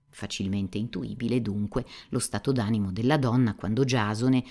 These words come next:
con incredibile spudoratezza, cerca di convincerla che sposerà Glauce non per il proprio bene, ma per quello di lei, Medea, e dei loro figli.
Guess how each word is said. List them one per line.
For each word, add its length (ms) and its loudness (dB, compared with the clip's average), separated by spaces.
con 460 -2
incredibile 720 2
spudoratezza, 1040 -2
cerca 400 0
di 140 0
convincerla 800 4
che 80 -8
sposerà 480 -2
Glauce 760 2
non 420 4
per 120 2
il 120 0
proprio 360 -2
bene, 420 4
ma 180 4
per 160 -4
quello 260 -2
di 140 2
lei, 340 4
Medea, 540 -2
e 120 4
dei 180 2
loro 180 -6
figli. 500 0